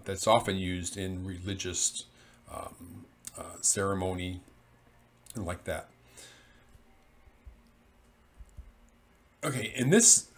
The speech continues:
was a pretty interesting study from the International Journal of Infectious Diseases. It's a, a year or two old.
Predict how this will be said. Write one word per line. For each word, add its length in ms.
was 180
a 60
pretty 260
interesting 480
study 300
from 180
the 220
International 720
Journal 420
of 100
Infectious 480
Diseases. 640
It's 240
a, 220
a 80
year 200
or 40
two 200
old. 280